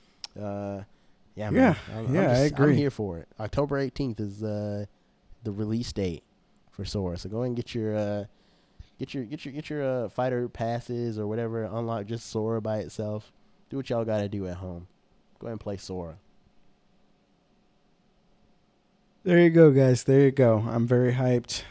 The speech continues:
Speaker 2: Um, big, big moment in video gaming history. Uh, I think it's easy to say that. Um, and yeah, I think it's just a cool thing to just sit back and enjoy this and kinda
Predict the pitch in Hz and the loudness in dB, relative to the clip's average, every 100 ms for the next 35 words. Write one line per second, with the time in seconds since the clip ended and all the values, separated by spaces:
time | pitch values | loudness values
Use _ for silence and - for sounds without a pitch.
0 | - 117 113 110 110 107 110 _ _ - | -8 -4 -2 -2 -2 -4 -8 _ _ 0
1 | 135 135 139 131 - - 135 131 123 123 | 6 8 8 6 -2 -8 0 2 2 2
2 | 127 120 120 120 117 113 110 110 117 127 | 2 2 2 4 4 2 -2 -2 -2 -2
3 | - 131 120 120 120 175 - - _ - | 0 2 2 2 0 -4 -12 -20 _ -8
4 | 110 110 113 107 - 180 120 - 117 110 | -6 -4 -4 -6 -10 -14 -10 -8 -6 -6
5 | - 107 113 113 107 - 107 104 104 104 | -4 -2 0 -2 -2 0 2 2 2 0
6 | - - - - - _ - 113 107 110 | -2 -12 -20 -20 -20 _ -2 2 2 2
7 | 110 127 131 135 180 - 107 147 135 135 | 0 -2 0 0 0 0 0 0 -2 -2
8 | 131 - - 139 135 139 135 123 127 - | -4 -4 0 2 2 -2 -2 -2 -2 -2
9 | 135 - 131 123 120 117 120 113 113 117 | -2 0 0 2 0 0 2 4 4 4
10 | 113 - 104 - 107 107 | 2 0 -8 -6 -6 -6